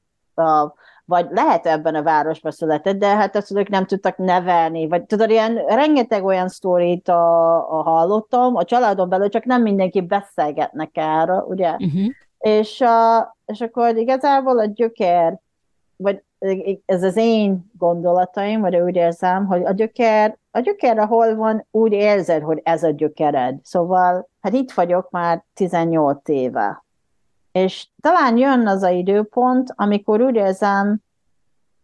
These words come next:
Speaker 1: hát ez a, a gyökérnek a egyik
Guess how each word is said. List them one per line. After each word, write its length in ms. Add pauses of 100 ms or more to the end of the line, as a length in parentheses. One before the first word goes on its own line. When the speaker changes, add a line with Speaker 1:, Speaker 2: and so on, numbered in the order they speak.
(160)
Speaker 1:
hát 260 (260)
ez 200
a, 200 (120)
a 60
gyökérnek 640
a 200
egyik 760